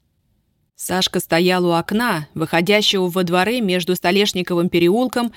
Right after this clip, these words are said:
и Петровкой. Снаружи снова моросило. Мелкий дождь пополам с крупным туманом шуршал по крышам флигелей, застилал перспективу. Уже через сотню метров очертания соседних домов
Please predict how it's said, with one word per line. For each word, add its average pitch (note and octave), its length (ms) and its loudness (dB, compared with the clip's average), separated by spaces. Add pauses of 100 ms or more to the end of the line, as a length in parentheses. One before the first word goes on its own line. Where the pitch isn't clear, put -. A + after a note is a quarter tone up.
и G#3 140 0
Петровкой. F#3+ 720 -2 (400)
Снаружи C4+ 500 0
снова B3+ 320 -2
моросило. F3 840 0 (400)
Мелкий G#3 340 2
дождь A3 320 0
пополам F#3+ 460 0
с - 80 -12
крупным F#3+ 400 0
туманом F#3+ 560 0 (220)
шуршал G#3 460 0
по F3 140 -2
крышам F#3+ 380 -2
флигелей, A3+ 640 -2 (200)
застилал F3+ 540 0
перспективу. D#3+ 960 -4 (400)
Уже F3+ 320 2
через A#3+ 300 -4
сотню A3 360 -2
метров A3+ 540 -2
очертания C4+ 580 0
соседних A3 600 -2
домов G#3 480 0